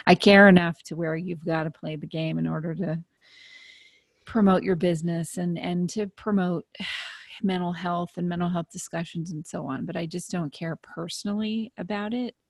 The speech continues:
Um, I, if I post something, nine times out of ten, I'll go and delete it later 'cause I'll think about what I posted and go,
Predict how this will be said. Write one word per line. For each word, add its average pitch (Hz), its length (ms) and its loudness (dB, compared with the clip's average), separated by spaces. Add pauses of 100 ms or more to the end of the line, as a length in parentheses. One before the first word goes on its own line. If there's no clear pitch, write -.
Um, 151 560 -6 (340)
I, 156 220 -8
if 175 160 -6
I 180 100 0
post 185 320 -6
something, 185 600 -6 (260)
nine 160 300 -4
times 170 260 -4
out 156 140 -4
of - 80 -8
ten, 170 240 -6
I'll 160 120 -4
go 156 220 -4
and 156 200 -2
delete 156 360 -4
it 190 220 -2
later 165 360 -2
'cause 165 180 0
I'll 156 140 8
think 170 340 8
about 160 260 6
what 151 140 8
I 156 100 8
posted 156 420 6
and 151 120 8
go, 156 240 6